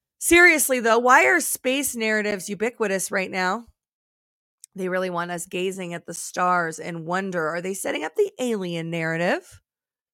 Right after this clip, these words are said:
Quick Google search for aliens and U F O reveals dozens of articles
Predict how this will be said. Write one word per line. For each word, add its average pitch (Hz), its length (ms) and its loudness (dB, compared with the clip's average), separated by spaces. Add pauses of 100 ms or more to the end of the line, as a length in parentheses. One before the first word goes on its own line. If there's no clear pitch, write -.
(280)
Quick 277 200 -2
Google 233 340 0
search 190 720 -6
for 190 480 -2
aliens 180 720 -4
and 175 180 -6
U 196 300 -4
F 190 180 -6
O 165 300 -2 (360)
reveals 202 460 -2
dozens 233 440 -2
of 247 100 -8
articles 190 500 -2